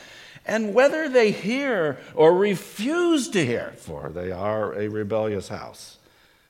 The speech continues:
they will know that a prophet has been among them."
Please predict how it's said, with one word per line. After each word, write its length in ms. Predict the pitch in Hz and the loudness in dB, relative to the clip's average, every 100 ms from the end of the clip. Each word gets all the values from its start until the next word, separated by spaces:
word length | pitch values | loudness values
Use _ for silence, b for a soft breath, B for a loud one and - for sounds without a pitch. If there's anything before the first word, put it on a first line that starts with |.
| b _ _ - | b _ _ -10
they 240 | 107 160 190 | 6 8 8
will 180 | 196 | 6
know 340 | 202 226 240 180 | 4 2 2 2
that 140 | 165 | 2
a 60 | 160 | 0
prophet 680 | - - 180 202 196 180 151 B B | -2 2 4 4 2 -4 -6 B B
has 480 | - 175 170 170 151 | -4 0 2 0 -4
been 420 | 117 107 160 151 | -8 -2 0 0
among 520 | 131 139 135 147 147 127 | -2 -2 -2 -2 -4 -4
them." 460 | 131 123 104 78 | -4 -4 -6 -10